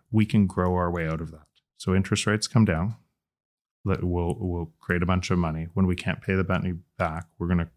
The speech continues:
we're going to print money instead, instead to pretend we can pay it back.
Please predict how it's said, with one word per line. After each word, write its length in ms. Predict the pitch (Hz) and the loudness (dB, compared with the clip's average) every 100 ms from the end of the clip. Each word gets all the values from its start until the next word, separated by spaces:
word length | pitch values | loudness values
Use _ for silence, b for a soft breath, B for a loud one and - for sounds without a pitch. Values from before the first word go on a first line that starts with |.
| _ | _
we're 220 | 95 87 | -2 -2
going 280 | 87 85 82 | -2 -4 -6
to 140 | 85 - _ _ _ _ _ _ _ | -8 -10 _ _ _ _ _ _ _
print 280 | - 98 - | 2 2 2
money 280 | 80 80 82 | -4 -4 -4
instead, 460 | 82 - 87 - | -4 -4 -2 -2
instead 560 | 87 85 - - 87 80 | -4 -4 -4 0 0 -2
to 100 | - | -8
pretend 460 | - 87 - 90 85 | -6 -6 -2 -2 0
we 140 | 82 | -4
can 140 | 90 | -6
pay 180 | 80 85 | -6 -6
it 140 | 80 - | -10 -8
back. 260 | 80 117 | -6 -8